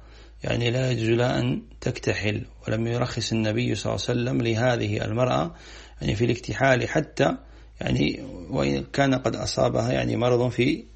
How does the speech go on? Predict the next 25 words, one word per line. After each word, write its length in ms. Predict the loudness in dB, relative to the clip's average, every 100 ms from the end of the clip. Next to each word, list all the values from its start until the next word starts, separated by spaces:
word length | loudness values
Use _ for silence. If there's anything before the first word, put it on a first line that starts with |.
| -6
عينها. 540 | 0 2 2 0 -2 -6 -14 -20 -20 -18 -16 -16 -18 -16 -2
ويستفاد 680 | 2 4 2 2 4 4 4
منه 340 | 2 2 2
أيضًا 200 | 4 4
أنه 380 | 4 2 2 4
ليس 260 | 4 2 0
كل 340 | 0 4 4
مرض 480 | 6 4 4 2 0 -6 -18 -8 -2
يسوغ 520 | 4 6 6 6 6
الأخذ 320 | 4 2 2
بالرخصة، 520 | 2 2 0 -4 -8 -12 -18 -20 -20 -20 -20 -20
فالنبي 340 | -4 0 2 2
صلى 100 | 0
الله 340 | 2 4 4
عليه 100 | 4
وسلم 120 | 2
لم 100 | 2
يرخص 320 | 2 0 0 2
لها 140 | 4
الاكتحال 540 | 2 0 -2 2 2
مع 220 | 4 4 2
أن 140 | 2
عينها 400 | 2 2 4 2
كان 280 | 2 2 2
بها 360 | 2 2 0